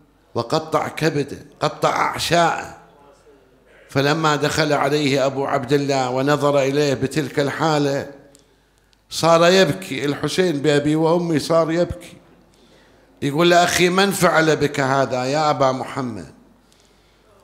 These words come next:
قال: "وما تريد أن تصنع به؟ ليش تسأل عنه؟"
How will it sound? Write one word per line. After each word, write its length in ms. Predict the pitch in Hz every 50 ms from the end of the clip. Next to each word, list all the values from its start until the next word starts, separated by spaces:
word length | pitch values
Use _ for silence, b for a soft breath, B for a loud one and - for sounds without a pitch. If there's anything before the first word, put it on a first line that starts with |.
| b b
قال: 260 | - 180 196 196 196
"وما 360 | 196 190 196 196 202 208 202
تريد 420 | 190 196 - 185 175 180 170 151 147
أن 180 | 151 156 151
تصنع 400 | - 156 143 - - 143 143 127
به؟ 280 | 131 127 127 113 120 139
ليش 260 | 160 190 190 156 - -
تسأل 320 | 156 - 165 156 147 139
عنه؟" 380 | 135 139 139 135 131 123 98